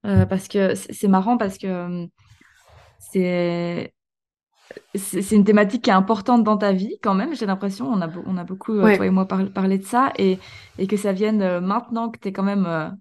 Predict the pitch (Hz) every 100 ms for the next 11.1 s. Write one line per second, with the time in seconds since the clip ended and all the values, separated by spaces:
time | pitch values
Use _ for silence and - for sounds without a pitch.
0 | _ _ - 196 196 202 - - 220 208
1 | 180 180 - 196 208 202 196 202 196 -
2 | 220 208 165 - 175 - 170 160 170 165
3 | - 180 - 196 190 185 185 180 196 190
4 | 190 190 190 - 190 190 190 185 190 208
5 | 240 - - - - _ - 180 175 175
6 | 175 190 196 - - 185 240 277 - 359
7 | 214 208 196 196 202 190 180 180 _ _
8 | - 196 - 202 185 190 208 - 330 202
9 | 202 190 180 175 170 170 170 175 196 -
10 | 202 196 202 196 196 196 208 180 180 185
11 | 175